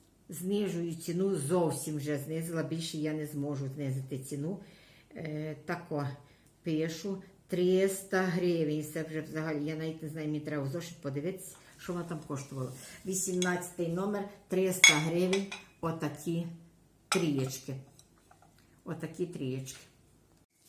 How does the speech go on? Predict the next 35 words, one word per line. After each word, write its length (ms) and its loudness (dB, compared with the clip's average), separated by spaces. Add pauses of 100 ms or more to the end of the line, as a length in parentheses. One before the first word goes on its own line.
(220)
Покажу 460 -2
вам 160 -4
ще 120 -8
такий 480 -6 (120)
молочник. 720 -2 (180)
Бачите, 320 -4
то 140 -4
є 160 0
Німеччина. 800 -2 (220)
Він 200 -2
ще, 200 -4
напевно, 520 -2
що 200 -6
не 100 -4
знаю, 320 -2
з 80 -4
яких 300 -8
п'ятдесятих 640 -6
років. 360 -6 (240)
Ось 120 -6
такими 480 -2
докольками, 840 -2
бачите. 360 -6 (240)
Ну, 80 -4
тут 180 -4
фарба, 460 0
тут 180 -8
фарба 460 -4
від, 260 -4
е, 340 -2
тої 220 -2
фарби, 320 -4
то 140 -6
є 200 0
так, 280 -6